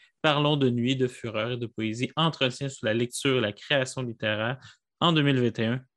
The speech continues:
toujours chez Nota Bene. Merci Gérald, et ce n'est que partie remise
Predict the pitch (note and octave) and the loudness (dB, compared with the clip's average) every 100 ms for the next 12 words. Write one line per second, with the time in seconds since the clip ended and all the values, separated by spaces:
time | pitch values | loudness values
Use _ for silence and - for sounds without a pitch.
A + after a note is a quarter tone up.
0 | _ - C3 C3 C3 - A2+ G#2+ A2+ A2 | _ -4 0 0 0 -2 -4 -4 -6 -4
1 | A#2+ C#3 - - - A2 - C#3 B2 B2 | -6 -8 -12 -20 -8 -6 -2 2 4 4
2 | C3+ B2 A#2 A#2+ A#2+ A#2 - A2+ A#2+ A#2+ | 0 -2 -6 -4 -4 -6 -6 -4 -4 -4
3 | A#2+ A#2+ A#2 | -6 -4 -4